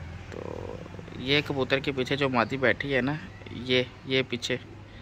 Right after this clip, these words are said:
ये भी माशाल्लाह बहुत अच्छी परवाज़ें दे रही है। इसकी बहन परवाज़ी छत पे छोड़ी है, वो दो बजे के बाद तीन चार, तीन चार बजे बैठ रही है। उसका भी किसी दिन जाके शो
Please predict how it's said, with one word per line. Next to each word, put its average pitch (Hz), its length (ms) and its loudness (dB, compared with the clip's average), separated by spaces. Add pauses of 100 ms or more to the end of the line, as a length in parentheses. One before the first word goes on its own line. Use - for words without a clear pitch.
(260)
ये 139 120 6
भी 147 100 4
माशाल्लाह 135 460 6
बहुत 127 280 2
अच्छी 127 200 2
परवाज़ें 127 440 4
दे 120 60 2
रही 127 120 -2
है। 143 60 0
इसकी 139 340 0
बहन 123 380 6 (180)
परवाज़ी 117 340 4
छत 117 260 0
पे 135 80 0
छोड़ी 120 320 2
है, 135 140 6
वो 127 340 2
दो 120 280 4
बजे 135 260 4
के 131 140 0
बाद 123 280 6 (140)
तीन 127 380 0
चार, 120 340 4
तीन 123 300 -2
चार 120 260 -2
बजे 127 220 -2
बैठ 107 280 -2
रही 120 100 -4
है। 113 60 0
उसका 127 220 0
भी 131 140 0
किसी - 220 -2
दिन 127 200 0 (580)
जाके 120 380 6
शो 110 240 -2